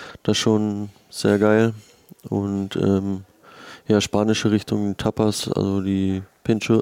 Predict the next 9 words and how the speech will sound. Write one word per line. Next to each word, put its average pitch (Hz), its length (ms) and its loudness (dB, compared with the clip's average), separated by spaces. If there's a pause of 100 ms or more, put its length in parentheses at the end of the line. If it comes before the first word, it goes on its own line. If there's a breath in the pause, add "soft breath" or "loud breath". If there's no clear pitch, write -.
(140)
äh, 107 140 -4 (100)
Pinchos, 113 400 -4 (220)
ja, 104 80 -2
ich 101 100 -10
glaub. - 140 -14 (760 loud breath)
Ja, 101 140 4 (320)
ist - 120 -6
auch 101 140 0
sehr, 98 440 2